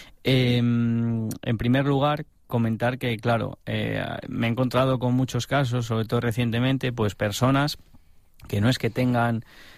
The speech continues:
no es que estén gordas, es decir, a mí este con-, este, quiero hablar del concepto gordo, ¿no? Es decir,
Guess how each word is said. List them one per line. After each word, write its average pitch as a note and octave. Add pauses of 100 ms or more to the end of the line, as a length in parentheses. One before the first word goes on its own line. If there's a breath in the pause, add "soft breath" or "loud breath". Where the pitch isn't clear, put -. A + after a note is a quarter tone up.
(120)
no A#2+
es B2+
que -
estén A#2
gordas, C#3
es B2
decir, B2
a A2+
mí C3
este C3+
con-, B2
este, A#2 (140)
quiero C3
hablar C3
del B2
concepto A#2
gordo, G#2
¿no? B2
Es A2
decir, A#2+